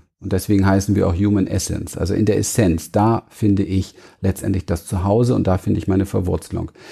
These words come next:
Und das ist vollkommen unabhängig von äußeren Umständen,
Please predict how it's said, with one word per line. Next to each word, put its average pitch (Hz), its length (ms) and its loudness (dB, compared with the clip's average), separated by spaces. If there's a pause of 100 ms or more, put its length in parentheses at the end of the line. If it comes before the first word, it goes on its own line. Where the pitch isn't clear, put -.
(200)
Und 104 100 0
das 104 140 0
ist 113 120 0
vollkommen 160 580 2
unabhängig 113 600 0
von 98 520 0
äußeren 120 400 2
Umständen, 101 920 0